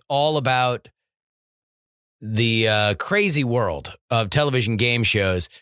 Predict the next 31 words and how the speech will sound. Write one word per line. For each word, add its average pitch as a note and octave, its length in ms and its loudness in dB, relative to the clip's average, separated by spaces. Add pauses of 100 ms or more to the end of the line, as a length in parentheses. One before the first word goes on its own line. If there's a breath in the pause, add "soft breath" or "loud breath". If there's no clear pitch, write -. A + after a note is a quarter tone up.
Just F#3 320 -2
aired. D#3 340 -2
We're B2+ 140 -2
about A2+ 180 -2
halfway F#3+ 220 0
through F3+ 80 0
the E3 100 -2
season C3+ 380 2
now. G#2 240 0
Now's C#3+ 240 0
a C3 80 -4
great D3 380 -2
time D#3 240 0
to D3 60 -2
binge G#2 280 -2
it. G2+ 100 0
I A2 80 0
know A2+ 200 0
a - 20 -4
lot C#3 240 0
of C#3+ 80 -4
folks C#3+ 320 -2
are A#2 80 0
like, A2 200 0
"Ah, G#3 360 0
I G3+ 60 0
wanna G3 180 -2
wait F#3 260 0
until E3 240 -2
I E3+ 100 2
have E3 340 0